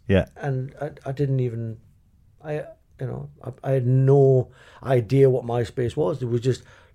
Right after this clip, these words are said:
Speaker 2: tons of, it, it had been out for a while, but I, I had a couple of, uh, friends of mine dealing with my MySpace page. And I said, "Oh, let me have a look." And it was just tons and tons of people wanting to be my friend, a lot of which were gorgeous girls. And I'm like,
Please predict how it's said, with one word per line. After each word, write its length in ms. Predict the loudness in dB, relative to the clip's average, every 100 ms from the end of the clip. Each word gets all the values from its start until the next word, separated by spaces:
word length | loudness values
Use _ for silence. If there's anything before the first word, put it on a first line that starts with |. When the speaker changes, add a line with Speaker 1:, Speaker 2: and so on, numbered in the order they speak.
| _
Speaker 2:
tons 360 | -2 0 2 0
of, 240 | 0 -2 -4
it, 260 | -12 -10 -4
it 120 | -2
had 100 | 4
been 180 | 8 8
out 160 | 6
for 100 | 0
a 60 | 2
while, 240 | 2 2
but 280 | 0 -6 -10 _ -6
I, 140 | -4 -4
I 100 | 0 4
had 260 | 4 2 -8 -10
a 60 |
couple 280 | -6 -4 -2
of, 240 | -4 -8 -6
uh, 240 | -2 -2
friends 320 | 0 0 2 0
of 80 |
mine 160 | -2 -2
dealing 320 | 2 2 2
with 120 | -2 -4
my 340 | -2 -2 -4 _ _ -2
MySpace 480 | -2 -2 -4 -10 -10
page. 260 | -10 -10 -18 -20 -14
And 80 | -10
I 20 |
said, 140 | -2
"Oh, 220 | 0 0 -6 -18 -8
let 100 | -2
me 60 |
have 100 | 0
a 60 | 2
look." 260 | 2 0 -10 _
And 120 | 0 0
it 60 |
was 100 | 0
just 220 | -2 -4 -2
tons 320 | 0 2 2
and 140 | 4
tons 180 | 4 2
of 60 | 0
people 260 | -4 -2
wanting 200 | -2 -2
to 60 | 0
be 100 | 0
my 120 | 0
friend, 420 | 0 0 0 -2 -6 -4
a 60 |
lot 180 | -2 -2
of 120 | -4
which 180 | -6 -8
were 60 | -6
gorgeous 440 | -4 -2 -4 -8
girls. 400 | -2 0 0 -4 -12
And 80 | -6
I'm 100 | -2
like, 200 | -2